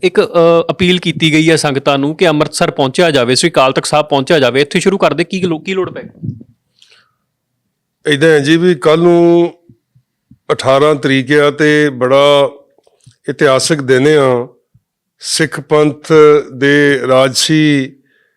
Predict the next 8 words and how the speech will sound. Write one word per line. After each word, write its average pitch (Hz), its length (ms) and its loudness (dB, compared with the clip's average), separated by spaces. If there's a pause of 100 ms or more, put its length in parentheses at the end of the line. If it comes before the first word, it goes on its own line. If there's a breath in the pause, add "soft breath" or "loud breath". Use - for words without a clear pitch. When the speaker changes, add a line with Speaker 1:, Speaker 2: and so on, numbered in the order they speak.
(300)
Speaker 2:
ਦਾਇਰੇ 139 340 0
ਦੇ 143 500 0
ਆਪਣੇ 131 280 -2
ਵਿੱਚ, 139 480 0 (720 soft breath)
ਕਹਿ 151 140 2
ਸਕਦੇ 143 420 0
ਆ, 147 80 2
ਕਰਕੇ 151 680 0